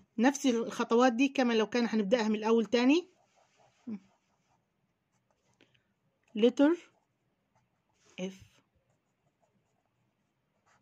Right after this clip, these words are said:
لتر اف كابيتال، اف سمول، لتر اف. طب انا هنا ه-، هلون الحرف عشان يبقى ظاهر معانا.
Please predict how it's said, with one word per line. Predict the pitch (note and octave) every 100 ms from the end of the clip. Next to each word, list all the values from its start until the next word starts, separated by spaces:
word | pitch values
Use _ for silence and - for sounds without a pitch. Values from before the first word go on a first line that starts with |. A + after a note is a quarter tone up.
| _ _ _ _ _ _ _ _ - _ _ _ A3
لتر | C4 C#4 C4+
اف | C4 C#4 -
كابيتال، | C4 C4 D#4+ F#4+ - _ -
اف | B3 B3 A3
سمول، | G3+ D#3 - _ _ _ _ A3
لتر | C4+ D4+ F4+ F4+ _ F3+
اف. | E3 - _ _ _ -
طب | A3+
انا | C#4+
هنا | C4 C#4+ C4 A#3
ه-، | - A#3+ A#3 G#3 - _ _ -
هلون | F#3+ B3 C#4 C4+
الحرف | B3 C4+ D4 B3
عشان | - A#3
يبقى | G#3+ A3
ظاهر | B3+ A#3
معانا. | A3+ B3+ D4 F4